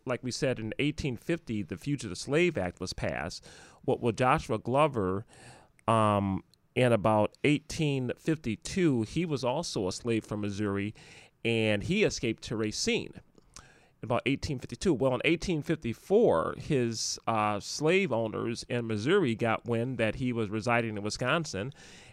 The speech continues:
and so they, uh, went to district court and, uh,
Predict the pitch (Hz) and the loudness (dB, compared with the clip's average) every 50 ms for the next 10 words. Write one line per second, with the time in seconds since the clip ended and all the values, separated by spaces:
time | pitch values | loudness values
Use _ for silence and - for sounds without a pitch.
0 | _ - 123 127 120 120 110 - - 131 117 113 113 113 113 - - - 107 127 | _ -2 0 0 2 0 0 -2 0 2 2 4 4 4 2 0 -2 -2 0 2
1 | 135 147 147 147 143 139 135 135 - _ _ _ _ _ _ _ _ _ _ - | 2 4 4 2 2 2 0 -2 -8 _ _ _ _ _ _ _ _ _ _ 2
2 | 120 117 117 123 139 139 - - 131 104 135 135 - - 127 - - - 127 120 | 4 4 4 4 2 0 0 -2 0 2 2 2 2 0 -4 -4 -2 0 2 4
3 | 127 139 160 - - _ - 107 120 113 113 110 110 107 107 104 110 117 - - | 4 2 2 -2 -8 _ -6 -4 -2 0 2 2 2 2 2 0 -2 -4 -6 -8
4 | _ _ _ _ _ _ - _ _ _ _ _ _ _ _ _ _ _ _ _ | _ _ _ _ _ _ -20 _ _ _ _ _ _ _ _ _ _ _ _ _
5 | _ _ _ _ _ _ _ _ - _ _ - - - _ - 113 110 107 107 | _ _ _ _ _ _ _ _ -20 _ _ -18 -18 -12 _ 2 4 4 6 6
6 | 104 104 104 107 | 4 4 2 0